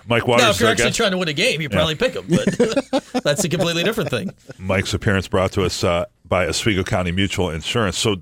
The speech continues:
Speaker 1: back to the little bit of a trivia there. Uh, this player, so I just did a little search for single seasons of thirty, playing at least thirty games, okay, ranking their P E R, player efficiency rating,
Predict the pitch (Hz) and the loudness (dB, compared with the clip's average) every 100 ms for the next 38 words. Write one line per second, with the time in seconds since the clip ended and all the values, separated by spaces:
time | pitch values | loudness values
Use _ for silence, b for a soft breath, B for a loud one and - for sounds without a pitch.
0 | - 92 - 101 123 110 98 104 135 104 | -8 -20 -2 0 0 0 0 2 2 2
1 | 98 90 - 104 98 90 92 92 90 b | 0 0 -2 0 0 0 0 0 -2 b
2 | b b b b 92 92 90 80 117 - | b b b b -2 0 0 -2 -4 0
3 | 120 104 95 - 110 92 107 110 - 113 | 2 2 0 -2 -4 0 0 -2 -2 0
4 | 107 95 - 95 85 - - - 101 95 | 0 -2 -2 -2 -2 -8 -10 -4 -2 -2
5 | - - - 143 151 - 117 110 117 104 | -4 -4 -2 0 -2 0 0 0 -2 -4
6 | - 92 - 117 123 135 - 120 123 123 | -6 -8 -4 -2 -2 -4 0 0 0 -4
7 | - 120 - 123 117 110 98 85 82 87 | -2 -2 -2 -2 0 0 0 -2 -4 -8
8 | - _ _ _ _ _ _ _ _ - | -20 _ _ _ _ _ _ _ _ -12
9 | 87 92 87 b b b b 85 98 107 | -4 -2 -2 b b b b -2 2 2
10 | 127 120 110 98 95 - 117 95 92 90 | 0 -2 0 0 -2 -2 -2 0 2 2
11 | 85 92 - - 90 92 69 - 123 113 | 0 -2 -8 -4 -2 -2 -4 -4 -2 -2
12 | 110 92 - 85 78 76 85 | -2 -4 -4 -2 0 0 -4